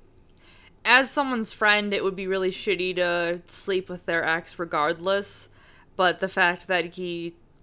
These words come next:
took that and turned it around, and, like, she was clearly,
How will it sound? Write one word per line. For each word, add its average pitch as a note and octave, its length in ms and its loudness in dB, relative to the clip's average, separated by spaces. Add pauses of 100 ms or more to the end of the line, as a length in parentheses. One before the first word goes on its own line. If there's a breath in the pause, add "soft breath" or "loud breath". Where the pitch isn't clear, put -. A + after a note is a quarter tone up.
(120)
took F#3 360 -6
that E3 440 0 (420)
and F3+ 240 -4
turned F3+ 300 -2
it F3 60 4
around, D#3+ 540 0 (580 soft breath)
and, D4 80 0
like, D#4 120 6
she E4+ 140 0
was D4 220 0
clearly, A3 760 0